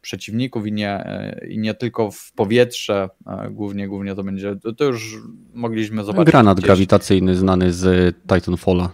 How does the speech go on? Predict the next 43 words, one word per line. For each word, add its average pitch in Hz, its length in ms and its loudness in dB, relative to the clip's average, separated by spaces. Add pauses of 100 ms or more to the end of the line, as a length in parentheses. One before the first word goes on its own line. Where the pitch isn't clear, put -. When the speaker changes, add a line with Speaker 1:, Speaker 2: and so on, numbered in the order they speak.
Speaker 2:
czy - 120 -2
jakaś 90 240 0
Speaker 1:
Z - 20 0
Speaker 2:
jego 87 200 2
wersja. 87 420 -2 (460)
Speaker 1:
Tak, 175 380 6
tak, 160 160 0
tylko 151 200 -4
to 156 80 2
będzie 160 220 -2
na 151 240 2
Ultimate'cie, 180 680 0
a 139 240 4
będzie 143 260 -4
miała 143 180 0
też 135 140 -8
takie 139 240 -4
pady, 147 300 4
które 131 240 -2
wyrzucają 120 460 -2
cię, 107 360 -2
cię - 140 -12
w - 60 -14
powietrze. 107 480 -2
No 208 100 -4
w - 60 -12
każdym 202 280 0
razie 180 300 2 (400)
mam 160 260 2
nadzieję, 160 360 4
że, 143 420 2
że 131 160 -8
coś, 139 540 -2
e, 127 280 0
coś - 200 -8
faktycznie 127 440 -8
się 127 160 -4
ruszy, 151 340 2
bo, 131 320 2 (360)
e, 85 100 -8
jestem 127 300 -4
troszeczkę, 120 520 0
e, 120 80 -2